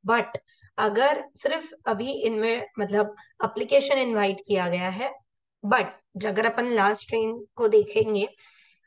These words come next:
तो it is, अ, like that कि पहले application बुलाए जाएंगे,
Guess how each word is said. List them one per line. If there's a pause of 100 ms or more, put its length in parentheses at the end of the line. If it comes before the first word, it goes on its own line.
(260)
तो
it
is,
अ, (840)
like
that
कि
पहले
application (140)
बुलाए
जाएंगे,